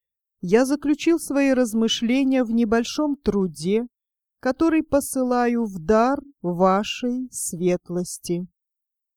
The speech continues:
И хотя я полагаю, что сочинение это недостойно предстать перед вами, однако же верю,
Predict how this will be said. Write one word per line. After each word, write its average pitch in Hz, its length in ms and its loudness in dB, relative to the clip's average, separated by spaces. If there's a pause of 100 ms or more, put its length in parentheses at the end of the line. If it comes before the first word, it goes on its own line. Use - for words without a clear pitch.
(420)
И 240 140 0
хотя 294 340 0
я 311 160 4
полагаю, 214 840 4 (320)
что - 240 -2
сочинение 269 760 4
это 247 460 2
недостойно 269 1200 2
предстать 220 840 -2
перед 208 300 -2
вами, 196 580 0 (460)
однако 180 540 0
же 185 200 -2
верю, 190 520 2